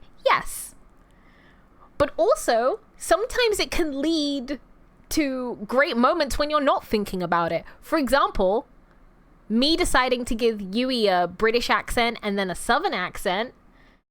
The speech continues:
and him accidentally using those accents in the wrong places,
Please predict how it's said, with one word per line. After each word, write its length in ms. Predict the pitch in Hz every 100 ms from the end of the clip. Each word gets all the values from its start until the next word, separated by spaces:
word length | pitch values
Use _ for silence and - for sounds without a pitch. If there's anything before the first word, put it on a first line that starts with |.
| _ _ _ _ -
and 500 | 247 233 226 226 - -
him 360 | - - 311 294 269 -
accidentally 1400 | 214 - - - - 262 214 247 294 359 277 226 262 339 -
using 580 | 202 202 220 240 262 269
those 180 | 254 254
accents 480 | 226 - - 240 254
in 60 |
the 60 | 226
wrong 240 | 214 208
places, 680 | 208 359 571 - 226 302 -